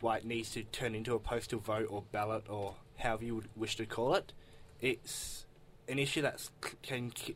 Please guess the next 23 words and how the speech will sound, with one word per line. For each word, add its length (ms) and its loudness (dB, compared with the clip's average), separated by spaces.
clearly 420 6
be 220 2
passed 340 4
through 200 2
Parliament, 460 2
like 200 6
what 120 4
happened 220 2
back 180 4
in 100 -2
two 220 -4
thousand 340 2
and 100 -2
five 360 2
with 280 0
the 160 6
Howard 340 4
amendments 560 -2
to 100 -8
the 260 -2
Marriage 380 6
Act. 180 12
<coughs> 680 12